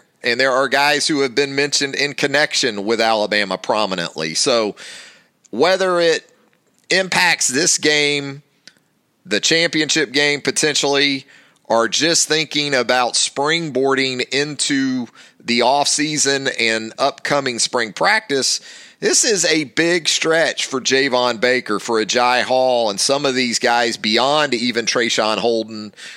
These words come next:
and Ja'Corey Brooks to make the statement that, look, we can be those type of receivers here in the, in the immediate future,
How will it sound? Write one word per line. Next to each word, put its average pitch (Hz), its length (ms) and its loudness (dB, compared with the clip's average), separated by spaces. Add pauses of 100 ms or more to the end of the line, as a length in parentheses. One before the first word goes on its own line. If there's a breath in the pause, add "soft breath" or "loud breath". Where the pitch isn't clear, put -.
(140 loud breath)
and 131 160 -2
Ja'Corey 127 500 0
Brooks 160 560 0
to 135 120 0
make 139 320 -2
the 117 80 0
statement 151 560 0
that, 127 180 2
look, 156 640 -2 (600 loud breath)
we 147 240 -2
can 170 220 0
be 175 180 0
those 147 300 0
type 143 280 2
of 127 140 0
receivers 127 720 -2
here 113 440 0 (420 soft breath)
in 139 160 0
the, 123 300 0 (240)
in 131 140 -2
the 127 100 2
immediate 131 480 0
future, 139 420 -4